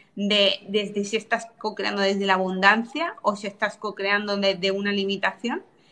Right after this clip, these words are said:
si te das cuenta, lo vas a poder cambiar. Pero si realmente vives como, em, y así dice mucho, vivimos dormidos,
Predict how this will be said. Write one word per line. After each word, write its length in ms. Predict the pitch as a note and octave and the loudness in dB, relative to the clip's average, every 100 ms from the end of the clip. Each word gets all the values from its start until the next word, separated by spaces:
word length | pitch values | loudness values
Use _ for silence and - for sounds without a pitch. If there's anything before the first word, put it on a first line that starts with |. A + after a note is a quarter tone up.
| _ | _
si 200 | - A#3+ | -4 0
te 100 | A#3 | 2
das 280 | B3 D4 E4+ | 6 6 4
cuenta, 380 | - F#4 G4+ A#4 - - _ - | 0 -2 0 2 2 0 _ -4
lo 160 | G#3 | 2
vas 180 | G3+ G3+ | 2 2
a 100 | G#3 | -2
poder 280 | F#3+ F#3 F#3 | -2 -2 -4
cambiar. 420 | - E3 E3+ - - _ _ _ _ _ _ _ _ - | -8 -10 -10 -12 -14 _ _ _ _ _ _ _ _ 0
Pero 180 | A3+ A3+ | 2 2
si 180 | B3+ | 0
realmente 560 | B3+ C#4+ D#4 E4 D4+ B3 | 0 0 0 -2 -2 -4
vives 580 | F#3 F3+ A#3 B3+ C4+ - | -4 -4 -4 -2 -4 -6
como, 580 | - G#3+ G3+ G3 F#3+ - | -10 -6 -2 -2 -2 -2
em, 840 | G3+ G3+ F#3+ F#3+ F#3+ F#3 F3+ F#3 - | 0 2 2 0 -2 -6 -8 -10 -12
y 140 | - G#3 | 0 4
así 240 | G#3+ G#3 | 4 4
dice 260 | A3+ A3 G#3+ | -2 -2 -2
mucho, 380 | A3+ A#3 A#3 F3+ | -2 -2 -2 -2
vivimos 420 | F#3+ G#3+ A#3 A#3 | -2 0 0 0
dormidos, 720 | G3 F#3 F3+ G#3+ A#3+ A3+ D4+ | -2 -2 -4 -4 0 -2 -2